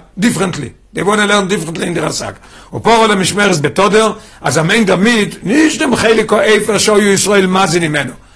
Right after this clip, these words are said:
According to what we learned, Poro Lemishmer Todir, it should be the, most of the Efer should be ready to use that we use for Am Yisrael. No, he's teaching differently.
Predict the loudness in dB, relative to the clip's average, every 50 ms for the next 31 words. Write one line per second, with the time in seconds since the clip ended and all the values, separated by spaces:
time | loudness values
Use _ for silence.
0 | -20 -10 -8 -4 0 2 2 4 2 2 0 0 0 0 0 0 0 0 2 2
1 | 0 0 -2 -2 -2 0 0 0 0 0 -2 -4 -4 -2 -2 -2 -2 -2 -2 0
2 | 0 2 2 2 2 0 0 -4 -8 -14 -10 -4 -4 -2 -2 -2 -2 -2 -2 -2
3 | -2 -2 -4 -4 -2 0 2 2 2 2 0 -2 0 0 0 0 0 0 0 0
4 | 0 0 0 0 -2 -2 -2 -2 -2 -2 -2 0 0 2 0 2 2 2 2 2
5 | 0 -2 -6 -14 -20 -10 -6 -4 -2 0 0 0 0 -2 -2 -4 -2 -2 -2 0
6 | 0 0 -2 -2 -2 0 0 0 0 -2 0 2 2 2 2 0 -4 -12 -20 -20
7 | -10 -8 -6 -4 -4 -4 -4 -4 -2 0 2 2 2 0 -2 -2 0 0 -2 0
8 | -2 -2 -4 -4 -4 -2 -2 -2 -2 -2 -6